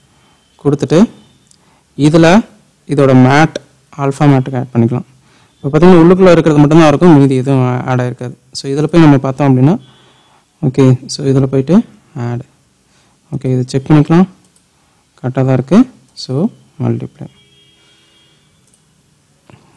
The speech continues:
Okay, so இப்போ இதுல ஆட் ஆயிடுச்சு. Right?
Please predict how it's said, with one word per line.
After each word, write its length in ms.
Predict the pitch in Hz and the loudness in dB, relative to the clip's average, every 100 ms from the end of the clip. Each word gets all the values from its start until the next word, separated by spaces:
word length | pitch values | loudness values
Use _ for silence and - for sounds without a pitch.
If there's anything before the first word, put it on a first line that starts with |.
| - 131 | -12 -8
Okay, 300 | 131 127 127 - | -2 0 0 -8
so 240 | - - 135 | -16 -6 -6
இப்போ 280 | 135 - 131 | -4 -4 -2
இதுல 240 | 131 127 | 0 0
ஆட் 120 | 123 | -2
ஆயிடுச்சு. 280 | 123 123 - _ _ _ _ _ _ _ _ | -4 -6 -12 _ _ _ _ _ _ _ _
Right? 260 | 143 151 | -4 -4